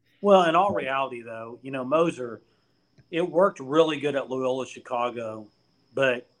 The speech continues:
Speaker 1: when you get into Big twelve, like we've talked about, it's a different animal. And
Speaker 2: Yeah.
Speaker 1: unless you have, I mean, to play that style, it's just you gotta have the exact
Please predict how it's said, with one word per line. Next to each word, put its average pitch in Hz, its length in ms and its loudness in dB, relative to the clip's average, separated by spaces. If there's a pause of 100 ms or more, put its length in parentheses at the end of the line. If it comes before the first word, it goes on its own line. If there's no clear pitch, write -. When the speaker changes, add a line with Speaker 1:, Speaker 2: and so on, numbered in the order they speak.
(100)
Speaker 1:
when 139 160 -4
you 143 100 -2
get 165 180 4
into 139 120 -4
Big 127 200 -2
twelve, 151 280 0
like 131 200 0
we've 123 120 -6
talked 131 280 2
about, 110 180 -8
it's 120 140 -10
a 117 40 -8
different 131 480 -2
animal. 113 480 -4 (400)
And 123 320 -2
Speaker 2:
Yeah. 92 120 2
Speaker 1:
unless 131 360 -2
you 156 120 0
have, 139 440 4
I 127 40 -4
mean, 127 220 -4 (720)
to 139 120 -10
play 175 380 4
that 160 260 2
style, 113 680 -4
it's 127 140 -8
just - 260 -10
you 131 80 -8
gotta 143 280 4
have 139 220 4
the 123 160 -4
exact 123 540 0